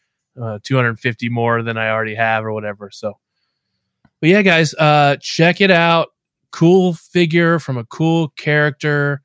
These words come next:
for, you know, decent money. McFarlane Toys has been putting out really good quality stuff for a while. They're doing the D C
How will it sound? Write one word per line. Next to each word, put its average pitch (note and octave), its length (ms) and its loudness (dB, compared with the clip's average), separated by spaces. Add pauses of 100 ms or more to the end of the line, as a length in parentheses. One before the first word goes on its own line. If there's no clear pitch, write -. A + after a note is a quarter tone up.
for, B2 640 -2 (100)
you C3+ 100 -6
know, A2+ 300 -8
decent C#3+ 400 -4
money. C3+ 500 -2 (220)
McFarlane D#3 380 2
Toys D3+ 240 2
has C#3 80 -2
been C3 160 -2
putting C3+ 260 0
out B2+ 180 0
really B2 500 -4 (120)
good B2 380 -4
quality A#2 400 -2
stuff A#2 340 -4
for B2 140 -8
a A#2 40 -6
while. A2+ 380 -4
They're C3 260 -2
doing B2+ 260 0
the A#2+ 80 -4
D A#2+ 220 -4
C A#2 340 -6